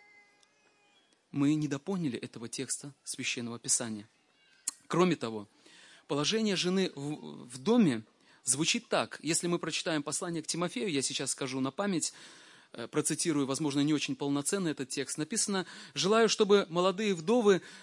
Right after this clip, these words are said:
выходили замуж, рождали детей, управляли домом своим».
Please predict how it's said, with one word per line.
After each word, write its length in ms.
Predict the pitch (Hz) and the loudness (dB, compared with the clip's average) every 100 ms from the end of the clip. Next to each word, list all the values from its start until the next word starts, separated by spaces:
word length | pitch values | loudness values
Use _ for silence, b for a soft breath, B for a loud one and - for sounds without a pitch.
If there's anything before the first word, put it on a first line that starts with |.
| B | B
выходили 400 | 175 202 202 180 | 0 0 2 2
замуж, 500 | 147 175 226 220 196 | 2 4 4 4 0
рождали 460 | 156 156 180 208 175 | 0 0 2 4 2
детей, 420 | 160 190 254 - | 2 2 2 2
управляли 800 | - 196 214 185 180 233 247 226 | 0 4 8 8 8 4 4 2
домом 540 | 156 139 214 202 190 175 | 2 6 8 8 4 0
своим». 720 | - - - 160 175 139 107 | 2 4 4 4 6 4 2